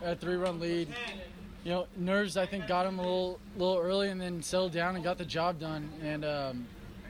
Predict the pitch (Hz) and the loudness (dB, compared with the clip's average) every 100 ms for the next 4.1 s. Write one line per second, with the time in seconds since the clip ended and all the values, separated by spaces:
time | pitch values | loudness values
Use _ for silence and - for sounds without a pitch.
0 | - 175 - 135 165 175 170 180 165 165 | -12 -12 -12 -2 0 0 2 2 2 0
1 | 156 165 165 165 165 151 - - - - | -2 -2 -2 -2 -2 -4 -6 -8 -10 -10
2 | - - 185 202 185 151 170 180 180 175 | -8 0 2 4 4 2 0 0 0 0
3 | 165 165 160 165 170 156 160 175 170 - | 0 0 0 0 0 -2 2 2 2 -2
4 | - | -10